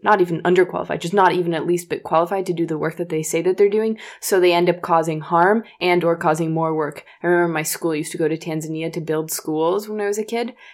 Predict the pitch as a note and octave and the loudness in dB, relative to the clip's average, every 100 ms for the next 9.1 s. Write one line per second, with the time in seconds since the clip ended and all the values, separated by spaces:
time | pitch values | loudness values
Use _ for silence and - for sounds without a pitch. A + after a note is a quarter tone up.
0 | - F3+ F3 E3+ - B3+ D4 G#3 F#3 E3 | -2 2 2 0 -2 0 4 4 4 0
1 | E3 - _ G3 F3+ F#3+ B3 B3 D3+ D#3 | -4 -8 _ 0 2 0 0 2 2 2
2 | A#3+ C4 F3+ F#3 F3 F3 D#3+ D#3+ - F3 | 0 2 2 2 0 2 2 0 -2 2
3 | G3 - - - G3+ A3 A3+ G3 F3+ F3 | 2 -2 -14 -2 2 4 2 0 2 2
4 | E3 E3 F3+ F3+ F3+ F3+ F#3 F3+ E3+ - | 2 6 6 6 4 2 0 -6 -6 2
5 | E3+ E3+ D#3 - E3 D#3+ E3 E3 E3+ E3+ | 4 4 0 -4 -4 -2 -4 0 2 2
6 | F3+ E3+ - D#3+ D#3+ - E3+ E3 E3 D#3+ | -2 -6 -6 -4 0 0 0 -4 -4 0
7 | E3+ E3+ - E3 - D#3+ F3 F#3 D#3+ D3+ | 0 0 -4 -4 -4 -4 0 0 0 -2
8 | D#3 D#3 D#3 D#3 D#3 D#3+ D#3 F3 F3+ D#3 | -8 -4 -4 -4 -6 -6 -4 -2 -2 -2